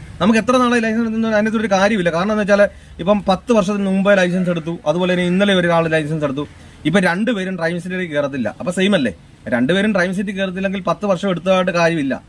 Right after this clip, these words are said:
അവിടെ എക്സ്പീരിയൻസ് അവിടെ ഒരു കാര്യമില്ല. അതുപോലെ ഇന്നലെ എടുത്തവരും ലൈസൻസ് വണ്ടിയുടെ ഡ്രൈവിംഗ് സീറ്റിൽ കയറത്തില്ല. രണ്ട് സെയിം അല്ലേ? അപ്പൊ അതുകൊണ്ടാണ് നമ്മുടെ ഓഫീസിലോട്ട് വിളിച്ചാലും എന്ത് ചോദിക്കാത്തത്, നിങ്ങൾ എത്ര നാളായി ലൈസൻസ് എന്ന് ചോദിക്കാത്തത്, പിന്നെ അതുപോലെ തന്നെ എത്ര വയസ്സായെന്ന് ചോദിക്കാത്തത്,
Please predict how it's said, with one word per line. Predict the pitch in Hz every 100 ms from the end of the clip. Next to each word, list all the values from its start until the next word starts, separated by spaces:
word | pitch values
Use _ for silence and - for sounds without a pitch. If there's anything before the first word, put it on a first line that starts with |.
| - 131
അവിടെ | 175
എക്സ്പീരിയൻസ് | 160 190 208 190
അവിടെ | 196 190
ഒരു |
കാര്യമില്ല. | 175 175 180 131 - - - -
അതുപോലെ | 151 180
ഇന്നലെ | 170 180 202
എടുത്തവരും | 185 180 196
ലൈസൻസ് | 185 175 185
വണ്ടിയുടെ | 165 170 185 196
ഡ്രൈവിംഗ് | 190 180 170 175
സീറ്റിൽ | 180 180
കയറത്തില്ല. | 175 175 170 117 - - -
രണ്ട് | 123 180
സെയിം | 190 196
അല്ലേ? | 175 107 -
അപ്പൊ | 143 165
അതുകൊണ്ടാണ് | 185 220 202 190 190 -
നമ്മുടെ | 143 165 170
ഓഫീസിലോട്ട് | 160 165 160
വിളിച്ചാലും | 143 156 160 147
എന്ത് | 156
ചോദിക്കാത്തത്, | 156 147 143 135 131 - - - -
നിങ്ങൾ | 139 151
എത്ര | 139 156
നാളായി | 151 147
ലൈസൻസ് | 143 135
എന്ന് | 143 139
ചോദിക്കാത്തത്, | 135 127 131 131
പിന്നെ | 151 160
അതുപോലെ | 160 160
തന്നെ | 156
എത്ര | 131
വയസ്സായെന്ന് | 147 147 156 143 135
ചോദിക്കാത്തത്, | 131 123 120 123